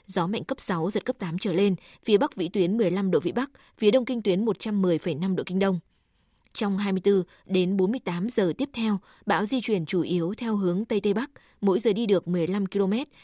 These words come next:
và có khả năng mạnh thêm. Đến bảy giờ ngày ba mươi tháng tám, vị trí tâm bão ở vào khoảng mười tám độ Vĩ Bắc,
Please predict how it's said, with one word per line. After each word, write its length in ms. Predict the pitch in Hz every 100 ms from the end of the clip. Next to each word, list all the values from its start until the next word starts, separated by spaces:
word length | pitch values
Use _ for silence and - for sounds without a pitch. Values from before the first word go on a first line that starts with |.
| -
và 240 | 160 170 175
có 100 | -
khả 120 | 214
năng 220 | 165 190
mạnh 140 | 180 -
thêm. 260 | 196 185 - _ _ _ _ - -
Đến 280 | 214 202 247
bảy 180 | 214
giờ 220 | 165 185 175
ngày 140 | 190
ba 140 | 180 240
mươi 160 | 240
tháng 180 | 233 190
tám, 280 | 180 180 240 - - -
vị 160 | 202
trí 200 | 180 185
tâm 200 | 220 226
bão 200 | 196 214
ở 120 | -
vào 120 | 185 175
khoảng 300 | 190 160 170
mười 140 | 180
tám 300 | - 165 190
độ 120 | 233
Vĩ 120 | 180
Bắc, 180 | 151 277